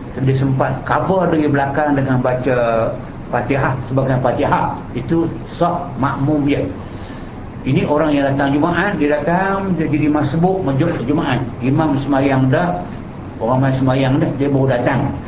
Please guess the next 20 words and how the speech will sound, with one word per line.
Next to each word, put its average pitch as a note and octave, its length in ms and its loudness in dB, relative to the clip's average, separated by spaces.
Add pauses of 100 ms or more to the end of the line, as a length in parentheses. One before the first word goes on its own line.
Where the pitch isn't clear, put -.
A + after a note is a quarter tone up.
(640)
Dia C#3+ 160 0
sempat E3 320 0
bila F#3+ 480 2 (1040)
sebut F3+ 320 2
akan C#3+ 240 -2
imam E3+ 240 2
dalam F3 320 2
rukuknya. F3 640 2 (160)
Ni D3 160 2
bagi C3+ 240 2
orang C#3 320 2
yang C#3 240 2 (400)
semayang C#3+ 240 2
biasa. C#3+ 480 2 (1200)
Ni, D#3 400 0
ni, C#3+ 320 0
ha, E3 80 2
biasa E3 240 2
ni, F3+ 160 2
ni D#3 80 2